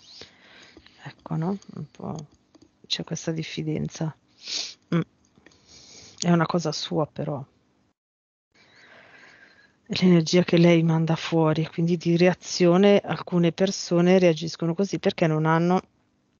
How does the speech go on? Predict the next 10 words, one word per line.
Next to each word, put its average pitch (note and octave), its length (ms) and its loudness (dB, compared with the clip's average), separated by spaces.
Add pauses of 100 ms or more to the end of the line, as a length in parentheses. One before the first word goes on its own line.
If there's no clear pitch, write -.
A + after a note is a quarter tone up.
(360)
hanno D#3 220 0
le D3 100 -2
loro D#3+ 240 -2
interferenze, F#3+ 680 2
le D#3+ 80 0
loro D#3 180 0
insicurezze D#3+ 840 -2
e - 200 -16
quindi, D3+ 540 -4
eh, - 100 -20